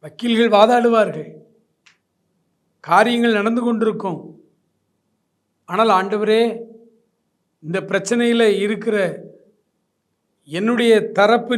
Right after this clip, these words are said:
நியாயத்தின்படி எனக்கு ஒரு நல்ல தீர்ப்பை தாரும்" என்று பணம் செலவழித்து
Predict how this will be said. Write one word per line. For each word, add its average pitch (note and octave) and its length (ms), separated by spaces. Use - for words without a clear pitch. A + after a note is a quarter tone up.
நியாயத்தின்படி A#3 840
எனக்கு G3+ 320
ஒரு F3 180
நல்ல G#3 280
தீர்ப்பை B3 360
தாரும்" G#3 400
என்று G3 240
பணம் G#3+ 340
செலவழித்து G#3+ 360